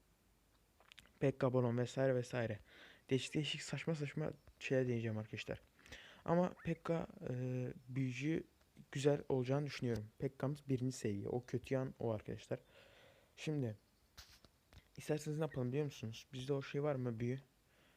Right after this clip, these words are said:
Şimdi büyüyle her şeyi fullleyeceğiz arkadaşlar. Yani bu şeyler falan, e, zaten büyücümüz bizim beş, okçuyu da beş yapacağız. Her şeyi fullleyeceğiz.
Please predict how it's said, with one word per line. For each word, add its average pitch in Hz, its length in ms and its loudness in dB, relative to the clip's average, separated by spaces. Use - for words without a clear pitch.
Şimdi 143 220 -2
büyüyle 156 340 2
her 185 160 -2
şeyi 190 180 0
fullleyeceğiz 139 420 0
arkadaşlar. 120 500 -4
Yani 135 380 2
bu 165 100 2
şeyler 170 340 6
falan, 170 360 0
e, 127 240 4
zaten 147 300 2
büyücümüz 139 360 0
bizim 131 240 0
beş, 151 320 2
okçuyu 151 360 0
da 135 100 8
beş 123 200 2
yapacağız. - 360 -6
Her 131 100 0
şeyi - 220 -4
fullleyeceğiz. 113 520 -4